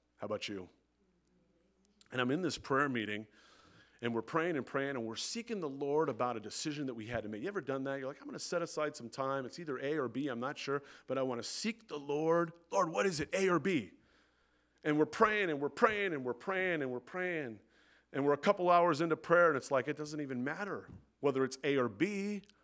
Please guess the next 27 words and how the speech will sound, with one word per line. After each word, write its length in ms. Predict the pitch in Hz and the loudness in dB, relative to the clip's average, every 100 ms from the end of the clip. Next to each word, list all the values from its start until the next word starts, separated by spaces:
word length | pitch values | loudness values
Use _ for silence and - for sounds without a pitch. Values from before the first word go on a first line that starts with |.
| _ _ _ _ _ - - | _ _ _ _ _ -14 4
It 160 | 170 | 6
matters 500 | 165 180 185 190 180 | 8 4 4 4 4
that 220 | 139 143 143 | 2 0 2
I 120 | 120 | 0
seek 340 | - - 202 | 0 -4 -4
him 180 | 196 185 | -4 -2
in 120 | 139 | -2
humility, 840 | 117 117 110 135 170 196 214 247 - _ _ _ _ _ _ _ _ _ _ _ _ _ _ _ _ | -2 -4 -2 -2 -2 -4 -4 -6 -10 _ _ _ _ _ _ _ _ _ _ _ _ _ _ _ _
that 140 | 117 | -4
he 160 | 113 180 | -2 -2
has 260 | 175 175 | 0 0
that 200 | 151 151 | -2 -4
place 340 | - 151 175 165 | -2 -2 0 -2
in 100 | 147 | 0
my 160 | 123 | 0
life, 720 | 113 127 143 202 220 - - _ _ _ _ _ _ _ _ _ - | 0 0 0 -2 -8 -16 -20 _ _ _ _ _ _ _ _ _ 0
that 160 | 123 | 2
I 160 | 135 165 170 - - - _ | 4 2 -4 -12 -20 -20 _
came 360 | - 175 185 175 | -4 0 0 -2
to 420 | - - 175 202 | -4 -4 -4 -4
him 540 | - 185 175 196 233 240 _ _ _ _ _ _ _ _ _ _ _ _ _ _ - | -2 0 0 -2 -6 -8 _ _ _ _ _ _ _ _ _ _ _ _ _ _ 4
that 300 | 127 139 - | 6 6 2
he 200 | - 160 | -4 0
knows, 380 | 196 170 180 202 | 4 4 4 0
that 120 | 143 | 2
I 180 | 131 170 | 2 2
know, 420 | 185 160 180 214 | 0 0 -2 -6